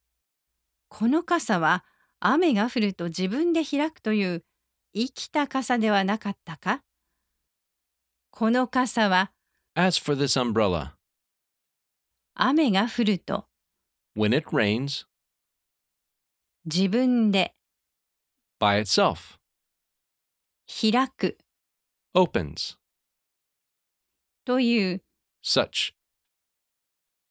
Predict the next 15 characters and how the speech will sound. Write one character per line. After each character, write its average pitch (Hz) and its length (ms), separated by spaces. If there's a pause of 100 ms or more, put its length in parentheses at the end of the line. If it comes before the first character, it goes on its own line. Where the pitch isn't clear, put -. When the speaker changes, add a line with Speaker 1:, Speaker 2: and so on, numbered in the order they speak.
(760)
Speaker 1:
生 277 180
き - 200
た 202 180
傘。 - 480 (760)
Speaker 2:
Living 151 420
umbrella. 90 580 (1400)
Speaker 1:
で 233 220
は 233 180
な 208 180
か 220 140
っ 185 80 (160)
た 160 140
か。 - 260 (1080)
Speaker 2:
Wasn't 95 400
it? - 200